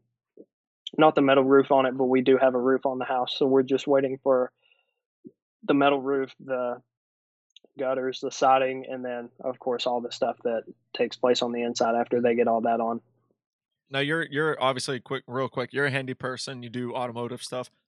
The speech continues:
Speaker 2: Are you doing any of the housework? Do you do construction as well?
Speaker 1: You know, as of now, no. But my initial plan was to, uh, we, we were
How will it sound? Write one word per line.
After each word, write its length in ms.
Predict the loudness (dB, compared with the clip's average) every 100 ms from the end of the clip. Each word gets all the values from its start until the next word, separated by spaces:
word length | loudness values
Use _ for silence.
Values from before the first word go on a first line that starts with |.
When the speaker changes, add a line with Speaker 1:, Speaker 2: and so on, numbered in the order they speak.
| _
Speaker 2:
Are 80 | -8
you 140 | -6
doing 240 | -4 -4 -6
any 160 | -8
of 80 | -6
the 60 | -6
housework? 480 | -6 -8 -10 -12 -12 _ _ _ _
Do 80 | -10
you 160 | -8
do 240 | -6 -6 -8
construction 520 | -10 -10 -10 -10 -14
as 120 | -10
well? 240 | -8 -8 -14 _ _ _ _ _ _ _ _ _ _ _ _ _ _ -20 -20 -20 -20 _ _ _ 4
Speaker 1:
You 120 | 6
know, 240 | 8 6 2 -8 -10 -14 -20 _ _ _ _ _ _ _
as 180 | -2 0
of 80 | 0
now, 380 | 0 0 -2 -6 _
no. 460 | -6 0 0 0 -4 _ _
But 480 | -4 2 4 4 -2
my 340 | -6 -2 -2 -2
initial 480 | -6 -4 -2 -2 -4
plan 480 | -2 -2 -2 -4 -8 -14 _ _ _ _ _ _ _
was 360 | 2 4 4 0 -2
to, 320 | 0 0 -2
uh, 380 | -2 -2 -2 -4 -8 _ _ _ 0
we, 260 | 4 4
we 180 | 6 4
were 320 | 4 2 0